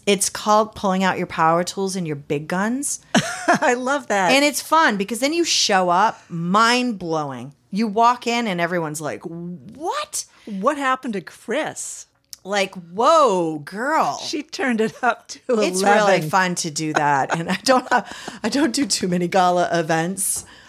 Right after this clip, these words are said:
Speaker 1: I'm not that kind of girl. But when I do have to, I like showing up like, "Wow, wowza." False eyelashes, the whole thing.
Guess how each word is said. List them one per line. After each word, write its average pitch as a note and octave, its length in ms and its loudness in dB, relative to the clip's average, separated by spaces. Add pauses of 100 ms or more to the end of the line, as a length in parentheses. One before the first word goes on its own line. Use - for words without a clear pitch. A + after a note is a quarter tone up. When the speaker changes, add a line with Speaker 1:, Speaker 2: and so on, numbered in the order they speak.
(120)
Speaker 1:
I'm F#3 180 2
not F3+ 200 4
that F3+ 180 4
kind F3+ 220 -2
of E3 60 -6
girl. E3 360 2
But E3+ 320 2
when F3+ 220 2
I E3 140 6
do D#3+ 280 0
have D3+ 380 -2
to, E3+ 300 -2 (100)
I D3 120 4
like - 220 0
showing G2+ 480 0
up - 220 -4
like, - 260 -2
"Wow, - 760 2 (220)
wowza." D#3 580 0 (440)
False C#3+ 340 2
eyelashes, C#3+ 540 0
the D3+ 80 -10
whole - 180 -8
thing. - 280 -8